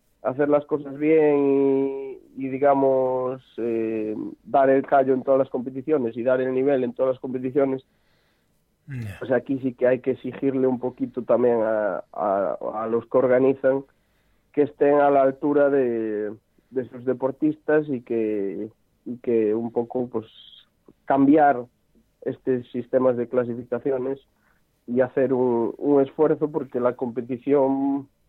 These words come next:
Speaker 1: eh, vuelva a ser un poco más justa de lo, de lo que es ahora.
Speaker 2: Ya, bueno, y darle también quizás la importancia que se merece. O sea, hay que decir que, que si... Si, si esto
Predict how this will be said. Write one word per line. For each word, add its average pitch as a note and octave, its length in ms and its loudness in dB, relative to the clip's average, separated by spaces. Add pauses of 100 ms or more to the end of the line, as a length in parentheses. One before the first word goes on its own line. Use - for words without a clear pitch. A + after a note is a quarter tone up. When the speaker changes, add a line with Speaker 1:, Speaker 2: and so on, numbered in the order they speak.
Speaker 1:
eh, G#2+ 840 -4 (400)
vuelva D#3+ 360 4
a D3+ 80 -2
ser D#3+ 140 4
un D3 120 2
poco C#3+ 200 -4
más B2+ 180 0
justa B2 380 -8
de A#2 100 0
lo, G#2 280 -6
de A#2+ 100 -6
lo A#2 160 -4
que G#2+ 120 -6
es - 120 -10
ahora. F2+ 300 -6
Speaker 2:
Ya, A2+ 300 -10
bueno, C3 220 -6
y B2+ 80 -6
darle A#2+ 300 -4
también C3+ 440 -6
quizás C3 340 -8
la C#3 80 -6
importancia B2 540 -8
que C#3 80 -8
se C3+ 100 -8
merece. A2+ 480 -8
O G2+ 60 -12
sea, A#2 220 -8
hay A#2 80 -6
que A#2 60 -6
decir A#2+ 260 -10
que, A2+ 440 -8
que A#2+ 140 -8
si... A2+ 400 -10 (720)
Si, A#2 600 -6
si A#2+ 400 -6
esto D3 640 -2